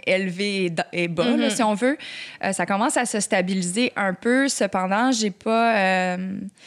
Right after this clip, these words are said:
Speaker 1: tu sais, j'ai des super bonnes journées, j'ai des super, des journées un petit peu plus difficiles, mais c'est vraiment la clé de mon succès, <laughs> c'est de me garder occupée le plus possible, là.
Speaker 2: Ouais.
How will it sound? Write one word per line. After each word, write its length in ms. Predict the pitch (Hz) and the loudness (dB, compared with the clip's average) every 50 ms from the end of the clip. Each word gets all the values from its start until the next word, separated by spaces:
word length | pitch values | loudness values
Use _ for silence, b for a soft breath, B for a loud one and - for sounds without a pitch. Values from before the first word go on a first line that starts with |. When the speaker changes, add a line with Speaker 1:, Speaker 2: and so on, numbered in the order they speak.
| B B B B B B B B B B B B B B _ | B B B B B B B B B B B B B B _
Speaker 1:
tu 80 | - | -2
sais, 60 | 254 226 | 0 2
j'ai 80 | 240 220 | 2 2
des 140 | 208 214 208 | 2 2 2
super 360 | - - - 254 233 220 190 | 0 0 0 -2 -2 -2 0
bonnes 200 | 196 214 220 220 | 0 0 2 2
journées, 560 | 208 226 208 190 220 202 208 220 220 233 233 240 | 2 2 0 2 2 0 2 2 2 2 2 2
j'ai 140 | 214 226 | 0 -2
des 100 | 185 196 | -2 -4
super, 380 | 196 - - - 214 202 208 208 | -4 -4 -4 -2 -2 -2 -2 0
des 120 | 190 208 | 0 0
journées 260 | 196 180 202 196 208 226 | 0 0 0 0 2 0
un 40 | |
petit 100 | 226 214 | 0 0
peu 220 | - 226 208 202 196 | 0 0 0 0 0
plus 260 | 190 - - 233 226 | -4 -4 -2 -2 -2
difficiles, 760 | 196 202 214 208 - - - - 254 269 285 302 311 277 - | 0 0 -2 -2 -2 -2 -2 0 2 2 4 4 4 2 0
mais 280 | 220 208 208 208 208 214 | 0 -2 0 0 -2 -2
c'est 220 | 208 - - 226 | -4 -4 -6 -6
vraiment 560 | 190 208 196 196 196 202 208 214 226 233 240 | -4 -2 -2 -2 -2 0 0 0 2 0 0
la 220 | 226 226 208 202 202 | 0 0 -2 -2 -4
clé 280 | - - 214 220 233 | -6 -6 -2 -2 0
de 120 | 214 208 202 | 0 0 0
mon 160 | 196 196 196 | 0 -2 -2
succès, 460 | 190 - - 226 - - - 226 247 | -2 -2 -4 -6 -6 -2 0 2 2
<laughs> 20 | - | 4
c'est 120 | - 254 | 4 4
de 100 | 185 226 | 4 4
me 100 | 220 202 | 4 4
garder 420 | 196 180 233 208 196 - 240 208 262 | 2 2 2 0 2 0 0 2 2
occupée 380 | 277 269 - - - - 247 | 0 0 -2 -4 -2 0 0
le 120 | 254 233 196 | 2 0 -2
plus 220 | - - 220 214 | 0 -2 -2 -2
possible, 440 | - - 196 185 - 220 247 - 294 | 0 -2 -2 -2 0 -2 0 2 4
là. 80 | 277 226 | 4 4
Speaker 2:
Ouais. 200 | 214 208 208 | 4 4 0